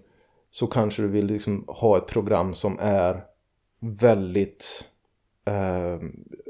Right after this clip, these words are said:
alltså väldigt strukturerat i det man säger, du, typ, den dagen kör du det passet, den dagen kör du det passet, du ska äta exakt så här många kalorier och, och, och så vidare och så vidare.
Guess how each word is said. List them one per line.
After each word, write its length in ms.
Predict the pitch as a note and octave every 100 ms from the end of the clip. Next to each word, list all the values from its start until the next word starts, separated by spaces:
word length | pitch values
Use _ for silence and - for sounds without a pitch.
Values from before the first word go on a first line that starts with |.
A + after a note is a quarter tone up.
| - -
alltså 500 | A2 G2+ G2 G#2+ G2 G2
väldigt 460 | G2+ B2+ G#2+ G#2+
strukturerat 460 | - A2+ G#2 G#2 G2+
i 40 |
det 80 | G#2
man 100 | G2
säger, 180 | G2+ F#2+
du, 260 | G#2+ F2
typ, 200 | - A2 -
den 240 | C3 C#3+
dagen 240 | C3+ A2 G#2+
kör 120 | G#2+
du 80 | G2+
det 160 | D3
passet, 360 | D3 C3+ C3+ -
den 140 | A2
dagen 200 | G#2 G2
kör 120 | -
du 60 | G#2
det 120 | C3
passet, 260 | C3 B2+ G2+
du 80 | F#2
ska 140 | A2
äta 200 | G2+ G#2+
exakt 340 | G2+ C#3 B2
så 80 | B2+
här 220 | A#2 C3
många 400 | B2 B2 A#2 A2+
kalorier 560 | A2+ A2+ G#2+ A2+ G#2+ G#2+
och, 260 | G#2+ G#2 G#2+
och, 240 | A#2 -
och 80 | G#2
så 100 | A2+
vidare 160 | G#2+
och 60 | G2
så 100 | G2+
vidare. 360 | G#2 F2 F#2